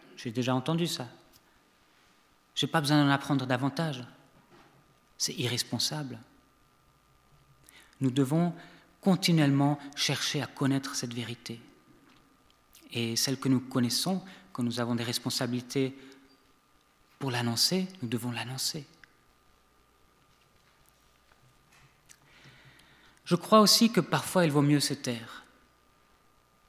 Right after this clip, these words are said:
Il y a des sujets sur lesquels nous ne sommes pas compétents. Il y a des sujets sur lesquels la Bible ne dit pas tellement de choses.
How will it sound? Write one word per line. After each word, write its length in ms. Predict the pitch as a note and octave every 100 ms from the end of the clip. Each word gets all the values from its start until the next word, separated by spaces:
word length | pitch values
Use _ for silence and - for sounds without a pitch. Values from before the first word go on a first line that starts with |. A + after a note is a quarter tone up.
| _ _ _ _ _ _ _ _ _ _ - -
Il 40 |
y 20 | D3+
a 40 |
des 120 | F#3
sujets 400 | F3+ G#3+ E3 F#3+
sur 180 | G#3 F3+
lesquels 560 | D#3+ D3+ E3+ F#3+ G3 - - - _ _ _ _ _ -
nous 80 | C#3
ne 40 |
sommes 180 | - C#3+
pas 120 | D3
compétents. 560 | - C#3+ C#3 - D3+ A3+ - - - _ _ _ _ _ _ _ _ _ - - _
Il 40 | -
y 20 |
a 40 |
des 100 | C3
sujets 380 | C#3 - B2+ D3
sur 180 | E3 D3+
lesquels 460 | B2+ C3 C#3+ D#3+ E3 - - _ _ _ _ _ _ _ _ _
la 100 | C3+
Bible 280 | C3+ G#3 E3
ne 140 | D3
dit 140 | C3+ D3
pas 180 | - G#3
tellement 300 | E3 D3+ C3
de 60 |
choses. 360 | - B2+ B2